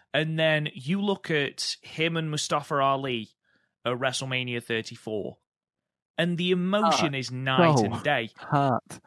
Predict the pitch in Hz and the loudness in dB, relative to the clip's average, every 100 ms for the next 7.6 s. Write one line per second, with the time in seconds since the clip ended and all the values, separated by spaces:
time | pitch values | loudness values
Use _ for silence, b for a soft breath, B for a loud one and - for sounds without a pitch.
0 | b - 143 131 123 95 214 160 233 214 | b 0 4 6 4 4 0 0 0 0
1 | 202 143 - b b - 147 139 247 247 | -2 -4 -8 b b -14 -10 -4 -2 0
2 | 254 262 220 190 143 139 190 170 - 131 | 0 0 0 0 -2 -2 0 0 -2 -4
3 | 113 - - - _ _ _ - 165 156 | -6 -6 -8 -10 _ _ _ -4 -4 -2
4 | - - 233 233 233 240 220 _ _ _ | -2 0 2 2 2 2 -2 _ _ _
5 | _ _ - 226 143 107 104 - - - | _ _ -2 -2 -2 -8 -8 -10 -10 -12
6 | _ _ - 147 147 _ - 220 208 208 | _ _ -2 -2 -4 _ -2 0 2 2
7 | 190 - - 135 104 95 | 0 -2 -6 -6 -8 -10